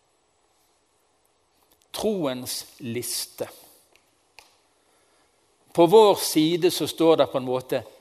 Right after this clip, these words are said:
nothing, ingenting. Done, ferdig,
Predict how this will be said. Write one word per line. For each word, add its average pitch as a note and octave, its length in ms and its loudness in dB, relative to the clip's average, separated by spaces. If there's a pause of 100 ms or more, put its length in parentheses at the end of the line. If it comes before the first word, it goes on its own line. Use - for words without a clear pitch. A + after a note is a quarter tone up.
(260)
nothing, C3 560 -4 (420)
ingenting. D3+ 460 -6 (1000)
Done, G#2 640 -4 (500)
ferdig, A2 720 -10